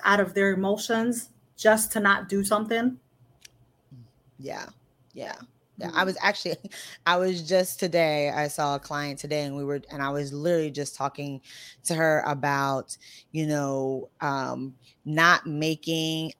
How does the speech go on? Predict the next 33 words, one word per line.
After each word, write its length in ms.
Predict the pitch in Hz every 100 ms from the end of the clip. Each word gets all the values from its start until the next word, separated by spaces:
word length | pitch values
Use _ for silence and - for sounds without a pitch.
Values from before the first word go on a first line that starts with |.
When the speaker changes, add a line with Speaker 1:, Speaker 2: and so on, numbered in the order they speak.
| _
Speaker 2:
a 300 | 139 135 135 -
permanent 640 | - 175 175 170 170 170
or 120 | 147 147
long-term 580 | 143 147 156 160 143
decision 600 | 139 139 - 147 156 165 -
off 180 | 143 143
of 120 | 139
a 80 | 135
temporary 600 | - 139 135 139 135 131
emotion. 720 | 127 123 127 - 92 117 202 - _ _ -
Speaker 1:
Mm. 360 | 180 170 165 165 -
Speaker 2:
So 380 | - - 190 196
often 920 | 160 165 - 185 190 202 208 220 - -
we 840 | 160 156 165 160 160 151 151 - - -
feel 200 | 185 202
it, 80 | 202
and 100 | 165
that 100 | 170 -
goes 140 | 170 165
back 140 | 160
to 40 | -
what 100 | 147
I 40 |
was 100 | 147
saying 140 | 151
about 220 | 143 135 156
making 380 | 147 139 147
feelings 380 | - 147 143 135
facts, 380 | - 123 185 -
and 100 | 147
that's 160 | 160 -
how 260 | 160 151
Speaker 1:
Yeah. 240 | 196 165